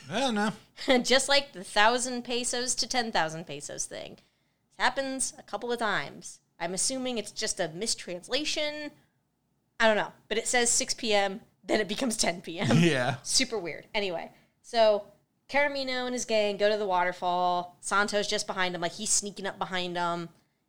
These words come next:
Speaker 1: There's, like, a, there's some buildings and then
Speaker 2: Yeah.
Speaker 1: a cave for some reason.
Speaker 2: Oh, this is, uh, this is the, uh, old widow's cave.
Speaker 1: Yeah, but, like, what are the, why are there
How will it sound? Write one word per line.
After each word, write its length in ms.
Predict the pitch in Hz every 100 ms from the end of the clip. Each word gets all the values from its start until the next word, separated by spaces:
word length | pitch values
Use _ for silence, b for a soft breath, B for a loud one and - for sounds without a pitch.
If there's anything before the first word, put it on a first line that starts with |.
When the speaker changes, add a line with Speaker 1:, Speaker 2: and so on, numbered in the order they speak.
| _
Speaker 1:
There's, 200 | 202 196
like, 160 | 208 190
a, 240 | 165 160 175
there's 140 | 262
some 180 | 277 214
buildings 920 | - 165 208 294 339 359 359 - - - _ _ _ _ _ _ -
and 180 | 226 247
then 120 | 254
Speaker 2:
Yeah. 40 | 233
Speaker 1:
a 20 | -
cave 760 | - - 185 170 208 320 359 359
for 340 | - - 330
some 300 | 330 349 339
reason. 460 | 349 349 349 349 370
Speaker 2:
Oh, 60 | 262
this 60 | 294
is, 140 | 214
uh, 240 | 214 170 151
this 180 | 190
is 140 | 202 160
the, 220 | 165 147
uh, 200 | 123 117
old 220 | 131 143
widow's 300 | 135 139 110
cave. 280 | - 107 - 277
Speaker 1:
Yeah, 320 | 349 220 185
but, 240 | 202 214
like, 300 | 214 220 220 196
what 160 | 233
are 60 | 269
the, 160 | 240 208
why 140 | 196 233
are 40 |
there 160 | 247